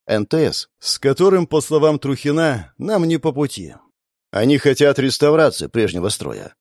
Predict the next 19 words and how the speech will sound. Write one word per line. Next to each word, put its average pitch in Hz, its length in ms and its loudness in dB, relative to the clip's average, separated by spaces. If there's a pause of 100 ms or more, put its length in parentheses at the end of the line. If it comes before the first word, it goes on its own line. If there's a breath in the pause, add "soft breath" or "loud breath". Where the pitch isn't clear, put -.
(120)
а 113 140 0
мы 160 100 4
будем 160 240 2
строить 151 400 2
новую 135 380 2
Россию 117 560 0
в 87 80 -12
братском 113 420 0
союзе 107 380 -2
с 87 80 -8
германским 104 480 -2
народом, 104 420 -4 (320)
исповедуя 135 640 2
национальный 135 640 2
принцип, 104 460 -6
а 80 80 0
никак 98 340 -2
не 110 80 -4
сословный. 120 640 -4